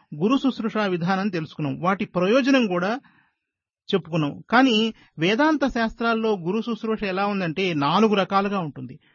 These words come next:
స్థాన శుశ్రూష, అంగ శుశ్రూష, భావ శుశ్రూష, ఆత్మ శుశ్రూష. శుశ్రూష అనేది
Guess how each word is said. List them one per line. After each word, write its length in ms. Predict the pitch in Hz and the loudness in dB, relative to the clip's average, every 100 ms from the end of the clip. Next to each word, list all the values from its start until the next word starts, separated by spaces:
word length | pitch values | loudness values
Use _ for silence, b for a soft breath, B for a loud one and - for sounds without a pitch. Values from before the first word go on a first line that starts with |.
| _ | _
స్థాన 500 | _ - 151 175 254 | _ -10 -2 4 6
శుశ్రూష, 540 | 277 208 - 160 147 160 214 - _ _ _ - | 4 2 -4 -4 -4 -4 -6 -10 _ _ _ -8
అంగ 320 | 160 226 262 | -2 0 2
శుశ్రూష, 520 | 240 196 165 156 147 170 220 - b b b | 0 -4 -4 -4 -4 -6 -8 -10 b b b
భావ 480 | 117 104 175 247 277 | -10 2 4 6 4
శుశ్రూష, 540 | 208 175 156 147 - 175 269 _ _ - | 2 -6 -6 -6 -6 -6 -8 _ _ -6
ఆత్మ 420 | 151 208 - 208 | -4 -4 -4 -6
శుశ్రూష. 520 | 160 135 - 131 _ 151 _ _ _ _ _ _ _ _ _ _ _ 196 | -6 -14 -16 -20 _ _ _ _ _ _ _ _ _ _ _ _ _ -4
శుశ్రూష 360 | 190 254 233 | 0 0 2
అనేది 400 | 202 190 233 359 | 0 -2 -2 -4